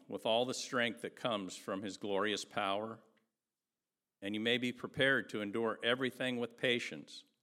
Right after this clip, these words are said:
while joyfully giving thanks to the Father,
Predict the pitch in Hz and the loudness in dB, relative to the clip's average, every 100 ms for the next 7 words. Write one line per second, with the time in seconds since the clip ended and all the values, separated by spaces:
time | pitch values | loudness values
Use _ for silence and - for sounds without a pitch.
0 | _ _ _ - 95 98 117 120 135 143 | _ _ _ -4 -2 0 2 4 4 2
1 | 135 117 117 120 - 143 131 92 - - | 0 0 0 -2 -2 2 2 0 -6 -12
2 | - 101 98 - 123 113 82 65 | -6 -6 -4 2 4 4 0 -8